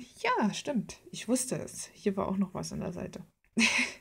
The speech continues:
Ja, das war so. Ich hab vor allen Dingen halt durch den, äh, Aufdruck die ganzen Details raufgeholt, weil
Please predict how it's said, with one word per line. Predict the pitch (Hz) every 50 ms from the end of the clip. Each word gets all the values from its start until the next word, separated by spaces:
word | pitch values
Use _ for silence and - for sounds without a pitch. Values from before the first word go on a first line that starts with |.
| _ _ - _ _ - _ _ _ _ _ _ - - - - - - - - - - - -
Ja, | 185 185 175 185
das | 185 180 180 - - -
war | 170 165
so. | 165 165 160 165
Ich | 175 160 - -
hab | 185 170 165
vor | - - -
allen | - 170 175 165
Dingen | 170 170 175 170 160
halt | 175 165 160 160 -
durch | 165 160 - - - - - - _ _ _ _ _ _ _ _ _ _ _ _ _ _ _ _ _ - -
den, | 170 170 170 - 170 180 - -
äh, | - - 170 170 - 180 170 160 - - - _ -
Aufdruck | 160 160 151 - - - - - 165 160 - -
die | - 160 165 160
ganzen | 160 151 160 160 - - 165
Details | 160 - - - - 190 - - - - - -
raufgeholt, | - - - - - 185 185 170 170 - -
weil | 175 170 170 170 -